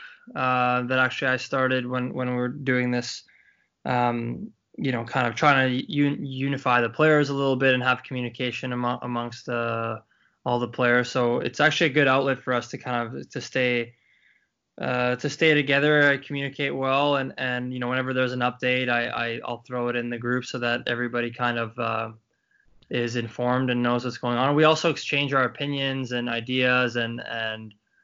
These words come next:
um, you know, r-, recently,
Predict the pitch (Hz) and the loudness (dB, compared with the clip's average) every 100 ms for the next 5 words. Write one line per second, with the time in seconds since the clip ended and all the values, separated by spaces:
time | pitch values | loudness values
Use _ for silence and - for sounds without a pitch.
0 | _ - 117 113 110 110 - 165 117 110 | _ -6 -2 -2 -2 -6 -8 -6 -4 -4
1 | 117 - - - 139 127 123 139 131 123 | -4 -8 -10 -10 -4 -2 -2 -4 -4 -2
2 | 120 120 117 | 2 2 0